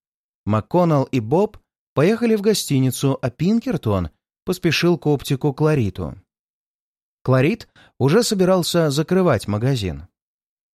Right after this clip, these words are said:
«Что вам угодно?» спросил он. «Я хочу задать вам только один вопрос».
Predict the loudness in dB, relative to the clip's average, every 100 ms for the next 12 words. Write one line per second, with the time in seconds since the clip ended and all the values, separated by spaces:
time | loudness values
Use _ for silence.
0 | _ _ _ _ -6 0 2 2 2 2
1 | 2 -2 -4 -8 _ -18 -4 -2 0 -2
2 | -2 -6 -10 -20 _ _ _ _ _ 0
3 | 2 2 0 -2 0 0 0 -2 0 -2
4 | 0 0 0 0 -2 0 0 2 2 0
5 | -2 -4 -6